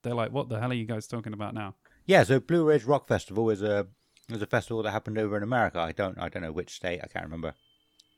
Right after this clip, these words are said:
Speaker 2: Uh, I was about to take a guess, but it would be one in fifty chance. It really, well, it's not gonna be Alaska or
Speaker 1: Wait, go on.
Speaker 2: Hawaii.
Speaker 1: Wait, wait, wait,
Speaker 2: One
Speaker 1: wait,
Speaker 2: in
Speaker 1: before we go
Speaker 2: forty-eight
Speaker 1: on.
Speaker 2: chance.
Speaker 1: Wait, wait.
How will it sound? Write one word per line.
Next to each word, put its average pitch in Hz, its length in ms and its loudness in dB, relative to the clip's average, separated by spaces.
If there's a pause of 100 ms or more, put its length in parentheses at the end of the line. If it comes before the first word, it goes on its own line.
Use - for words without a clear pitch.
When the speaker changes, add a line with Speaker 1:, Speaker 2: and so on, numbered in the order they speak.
(320)
Speaker 2:
Uh, - 60 -8
I 82 320 -6 (100)
was 76 180 -8
about 85 200 -8
to 98 80 -8
take 82 60 -6
a 87 40 -4
guess, 92 380 0
but 85 260 -4
it 101 160 -6
would 95 120 -8
be 98 120 -4
one 98 180 -2
in 90 60 -6
fifty - 200 -16
chance. 107 340 -2
It 98 80 -8
really, 101 340 -4 (440)
well, 78 100 4
it's 71 80 -2
not 85 60 -6
gonna 71 100 -8
be 76 120 -6
Alaska 73 500 -6 (120)
or 170 60 2
Speaker 1:
Wait, 175 100 0
go 208 100 10
on. 190 100 8
Speaker 2:
Hawaii. 180 80 4
Speaker 1:
Wait, 202 100 6
wait, 196 120 8
wait, 175 120 8
Speaker 2:
One 139 140 10
Speaker 1:
wait, 170 60 8
Speaker 2:
in 160 40 6
Speaker 1:
before 170 240 8
we 190 80 6
go - 140 8
Speaker 2:
forty-eight - 20 6 (160)
Speaker 1:
on. 90 140 2
Speaker 2:
chance. - 320 -18
Speaker 1:
Wait, 151 140 0
wait. 151 120 2